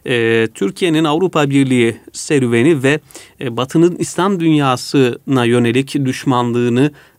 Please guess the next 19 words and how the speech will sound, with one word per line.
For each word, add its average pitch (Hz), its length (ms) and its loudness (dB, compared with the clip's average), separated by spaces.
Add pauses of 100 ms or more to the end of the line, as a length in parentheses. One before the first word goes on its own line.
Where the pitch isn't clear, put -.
e, 113 440 0
konuşacağız 120 800 0
hocamla 110 460 -2
birlikte. 117 520 -2 (280)
Marmara 120 400 0
Üniversitesi 117 840 -2
öğretim 117 360 0
üyesi 110 340 -2
Halil 120 320 -4
Kurt 139 280 -6
hocama 117 380 -4
hemen, 139 280 0 (380)
e, 123 240 0
dosya 156 300 -2
konumuzu 123 640 -2
soralım. 131 460 -2 (360)
Evet, 175 240 0
e, 151 280 0
Batı, 170 360 0